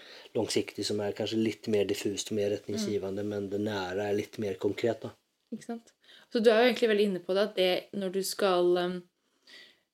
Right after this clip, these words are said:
Speaker 2: på en måte ha en organisasjon basert, eller basert på smidige prinsipper, da, så er, og hvor du ønsker autonomi, som du sier, så er jo tydelig retning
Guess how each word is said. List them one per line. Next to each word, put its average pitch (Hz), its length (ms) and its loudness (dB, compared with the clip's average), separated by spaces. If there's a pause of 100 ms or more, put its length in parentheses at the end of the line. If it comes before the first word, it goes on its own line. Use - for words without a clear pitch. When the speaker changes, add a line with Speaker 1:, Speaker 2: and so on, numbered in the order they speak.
(560)
Speaker 2:
på 214 140 -10
en 220 120 4
måte 196 200 2 (260)
ha 185 200 2
en 180 100 2
organisasjon 190 680 0
basert, 175 520 0
eller 180 240 -4 (400)
basert 185 220 -2
på 208 100 0
smidige 180 260 2
prinsipper, 202 360 0
da, 269 100 4 (500)
så 214 160 6
er, 196 220 6 (200)
og 202 100 2
hvor 196 100 4
du 202 100 8
ønsker 185 260 0
autonomi, 208 500 2
som 262 180 -2
du 233 40 -2
sier, 233 280 0 (380)
så - 140 -2
er 180 200 4
jo - 60 -2 (140)
tydelig 185 420 2
retning 202 420 -6